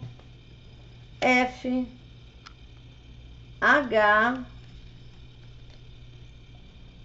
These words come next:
T, R, D, E, K e a letrinha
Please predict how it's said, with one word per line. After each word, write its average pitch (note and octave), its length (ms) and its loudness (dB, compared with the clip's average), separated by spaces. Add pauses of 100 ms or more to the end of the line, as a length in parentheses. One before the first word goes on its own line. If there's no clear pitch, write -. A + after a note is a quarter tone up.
T, B3 400 8 (1200)
R, A#3+ 640 4 (1120)
D, A#3 520 6 (1700)
E, A#3 420 6 (2250)
K B3 460 6 (880)
e A3 100 -2
a A3 80 2
letrinha B3+ 680 0